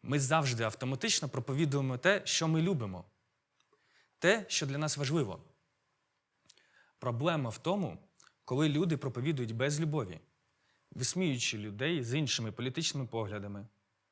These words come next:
або людей, які є, не є членами вашої релігії. На жаль, іноді християни проповідують у спосіб,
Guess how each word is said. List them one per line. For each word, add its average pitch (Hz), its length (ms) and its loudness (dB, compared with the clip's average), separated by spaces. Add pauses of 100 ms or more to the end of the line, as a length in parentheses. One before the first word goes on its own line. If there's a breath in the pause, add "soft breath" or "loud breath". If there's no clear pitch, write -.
(300)
або 139 220 -2
людей, 156 240 0
які 170 260 -2
є, 151 280 -2
не 156 320 -4
є 175 120 0
членами 139 540 -4
вашої 127 340 -4
релігії. 104 440 -2 (2750 soft breath)
На 131 160 -2
жаль, 202 300 0 (320)
іноді 165 380 2
християни 165 520 0
проповідують 151 760 -2
у 135 40 -6
спосіб, - 540 -2